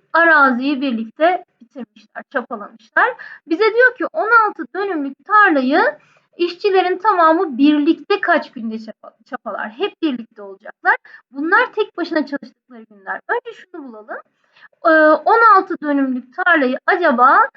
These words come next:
kaç günde normalde tek başlarına yapsalar gün, e, kaç günde bitirirler?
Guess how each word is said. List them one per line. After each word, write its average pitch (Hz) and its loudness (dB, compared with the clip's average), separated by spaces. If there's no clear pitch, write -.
kaç 466 0
günde 320 -2
normalde 285 2
tek 381 -6
başlarına 269 -2
yapsalar 247 0
gün, 349 -6
e, 262 0
kaç 392 -2
günde 262 -12
bitirirler? 208 -20